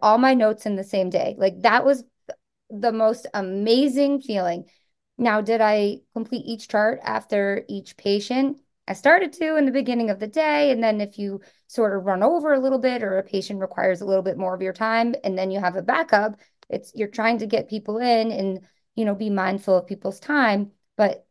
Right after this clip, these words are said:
I stayed, I completed my charts, and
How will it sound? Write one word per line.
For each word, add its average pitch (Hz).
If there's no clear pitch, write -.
I 208
stayed, 247
I 214
completed 269
my 233
charts, 233
and 208